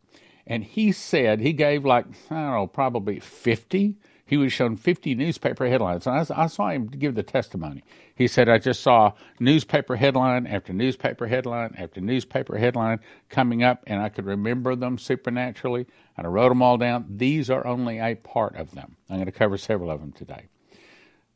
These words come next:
One of them says, "Cyber attack cripples grid,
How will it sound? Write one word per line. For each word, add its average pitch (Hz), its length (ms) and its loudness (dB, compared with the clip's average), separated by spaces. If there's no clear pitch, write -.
One 233 220 6
of 185 100 4
them 135 160 2
says, 131 280 0
"Cyber 196 460 2
attack 120 520 -2
cripples 170 580 -2
grid, 127 480 0